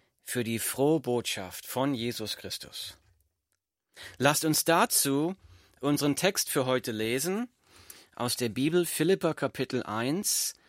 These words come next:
Verse sieben bis acht. Da lese ich: "Es ist ja nur recht, dass ich so von euch allen denke, weil ich euch im Herzen trage, die ihr alle sowohl in meinen Fesseln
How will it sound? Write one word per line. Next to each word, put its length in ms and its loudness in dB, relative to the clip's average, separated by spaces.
Verse 480 -2
sieben 500 -2
bis 220 -4
acht. 480 -14
Da 100 4
lese 360 4
ich: 300 2
"Es 220 4
ist 280 2
ja 140 4
nur 380 2
recht, 580 0
dass 220 0
ich 200 -2
so 340 2
von 380 -4
euch 320 -4
allen 320 0
denke, 580 -4
weil 160 0
ich 280 4
euch 320 4
im 160 0
Herzen 520 0
trage, 580 -4
die 160 -2
ihr 180 2
alle 240 2
sowohl 580 2
in 280 0
meinen 320 -2
Fesseln 840 0